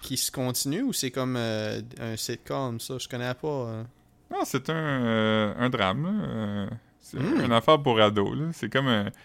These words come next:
Speaker 2: c'est comme un genre de nine oh two one oh, mais comme du début des années deux mille. Fait que il y a beaucoup de, la musique est vraiment, euh, datée dans ce temps-là, là, de indie rock un peu, euh, tu sais, beaucoup de Cobra Starship, puis, euh,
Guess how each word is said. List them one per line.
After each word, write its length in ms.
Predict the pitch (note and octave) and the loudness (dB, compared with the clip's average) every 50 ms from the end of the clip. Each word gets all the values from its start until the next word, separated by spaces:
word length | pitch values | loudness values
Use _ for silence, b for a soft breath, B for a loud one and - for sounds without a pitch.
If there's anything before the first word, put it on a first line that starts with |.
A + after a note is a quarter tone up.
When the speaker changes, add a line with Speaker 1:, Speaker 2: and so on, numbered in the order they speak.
| B B B B | B B B B
Speaker 2:
c'est 80 | - - | -6 0
comme 140 | E4 F4+ | 4 6
un 60 | D4 D3 | 6 8
genre 180 | C#3+ E3 F3+ | 8 8 8
de 80 | D#3 C3 | 8 6
nine 260 | A#2+ A#2 A#2+ B2 B2 | 8 8 6 8 6
oh 80 | A#2+ A#2+ | 4 2
two 240 | - - C3+ B2 | 2 2 4 6
one 160 | A#2 A2 A2 A#2 | 6 6 6 4
oh, 200 | C3 C#3 C#3 C#3 | 4 4 2 2
mais 180 | C3 A#2 G#2+ | 2 2 2
comme 220 | - - A2+ A2+ A2 | 4 4 2 2 2
du 120 | G#2+ G#2+ | -2 0
début 240 | G#2+ A2+ G#2 A2+ B2 | 2 2 2 4 2
des 220 | B2 B2 A2 G2+ | 2 2 4 4
années 180 | G#2+ G#2+ A2 A2+ | 4 4 4 2
deux 220 | G#2 A2+ A2 G#2+ | 4 4 4 4
mille. 260 | G#2+ A2 A2+ A2+ A2+ | 4 4 4 4 2
Fait 220 | G#2+ - - A2+ G#2+ | 0 0 -2 -2 -2
que 320 | - - A2 G#2+ G#2+ A2 - b b b b b b b b | 0 -2 0 0 0 -2 -6 b b b b b b b b
il 60 | - A#2+ | 4 4
y 40 | |
a 20 | A#2 | 4
beaucoup 300 | A#2 A#2+ A#2+ - G3+ G3+ | 6 4 2 2 2 6
de, 320 | D#3 B2 G#2+ G2+ G2 - b b b b b | 8 8 8 8 4 0 b b b b b
la 160 | - A2+ A#2+ | 6 6 6
musique 420 | B2+ B2 A#2+ A#2 B2 D#3 F3 - - | 8 6 4 4 4 4 4 4 2
est 80 | A#2+ | 2
vraiment, 480 | G#2+ A2 A2 A2 A2 A2+ A2+ A#2+ B2+ B2 | 4 4 4 6 6 6 6 6 6 4
euh, 560 | A#2 G#2 E2 E2 D#2 D#2 D#2+ D#2+ D#2 D#2 E2 - - - - - | 4 4 2 2 0 -2 -2 -4 -4 -6 -8 -10 -12 -12 -14 -8
datée 520 | - C#3 A#2+ A#2 B2+ A#2 A2+ - - D3 | -8 -8 -2 6 6 6 6 6 2 2
dans 180 | B2 A#2+ G#2+ G#2+ | 4 4 4 2
ce 80 | - | 2
temps-là, 340 | - A#2 A2 G#2+ G#2+ A2+ A#2 A#2 | 0 0 2 2 4 4 4 4
là, 140 | A2 G#2+ | 2 0
de 180 | G#2+ A2 G#2+ G#2 A#2 | 2 2 2 2 2
indie 280 | A2 A2 A2+ G#2+ A2 A2+ | 2 0 2 2 4 6
rock 320 | A2 A2+ A2+ A2+ A2+ - | 8 8 8 6 6 4
un 160 | A2+ G#2 G2 | 2 2 2
peu, 120 | F#2+ - A#2+ | 2 2 2
euh, 440 | A#2+ A#2+ A2+ G#2+ G#2 G2 F#2+ G#2 G#2+ b b b b b b b b - - | 2 4 4 4 4 4 2 -2 -4 b b b b b b b b -6 -2
tu 120 | A#2+ A2+ | -2 -2
sais, 140 | G#2 G#2 G#2+ | -2 -4 -6
beaucoup 320 | G#2+ A2+ A2+ A2 - D#3+ D#3+ | -6 -6 -8 -4 0 0 4
de 200 | C3 A#2+ A2+ G#2+ | 4 6 4 4
Cobra 400 | - - B2 A#2+ A2 A#2 A#2 A#2 | 4 2 -2 2 6 6 6 6
Starship, 580 | - - A#2 G#2+ G#2 G#2+ - - C3 B2 A#2+ - - - | 6 6 6 6 6 4 2 0 0 0 0 -2 -8 -14
puis, 320 | - - A2 G#2+ G#2+ G#2+ G2+ | -6 -2 0 2 2 2 4
euh, 340 | G#2 G#2 G2+ G2 G2 G2+ | 2 2 0 0 -2 -4